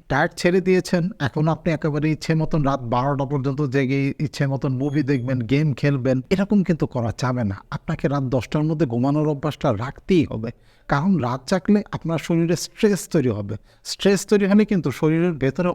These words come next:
অনেক ক্ষতিকর বিষয় তৈরি হয়। আপনার শরীরের ভেতরে ইনফ্লামেশন তৈরি হয়, আপনার লিভার আপনার শরীরের ভেতরে থেকে চিনি তৈরি করে, সেই চিনি তৈরি করলে কিন্তু আপনার শরীরে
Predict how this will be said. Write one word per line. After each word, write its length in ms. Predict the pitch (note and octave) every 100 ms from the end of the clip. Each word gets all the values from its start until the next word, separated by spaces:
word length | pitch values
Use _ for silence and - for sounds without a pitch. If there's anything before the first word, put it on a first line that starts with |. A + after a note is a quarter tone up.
| -
অনেক 440 | F#3 G3+ A3 G#3
ক্ষতিকর 460 | - D#3 D3 - C3+
বিষয় 340 | B2 - C3
তৈরি 300 | A#2 C3 A2+ G#2
হয়। 140 | B2 G#2 -
আপনার 280 | C#3 D#3 D3
শরীরের 380 | E3 C#3 D3
ভেতরে 420 | C3+ C3+ D#3 D#3 D#3
ইনফ্লামেশন 800 | E3 D#3 D3+ C#3+ C#3 D3+ - D3+
তৈরি 220 | D#3 C#3
হয়, 360 | C3 - C3 C3+ -
আপনার 360 | C#3+ C3 D3+
লিভার 380 | C#3+ C#3+ C#3+ D3
আপনার 300 | D3 - C#3+
শরীরের 460 | - D3 D3 C#3 D3
ভেতরে 500 | A#2+ C3 D#3+ D#3 E3+
থেকে 360 | - D#3 E3+
চিনি 320 | D#3+ F3 D#3+
তৈরি 220 | D#3+ E3 D3
করে, 260 | D3 C#3+ D3
সেই 200 | - D3+
চিনি 320 | C#3+ E3+ F3+
তৈরি 420 | F#3+ F3+ F3 - -
করলে 240 | F3+ F3+
কিন্তু 280 | F#3 G#3+ -
আপনার 260 | A#2+ A#2+ C#3+
শরীরে 360 | - D#3 D#3+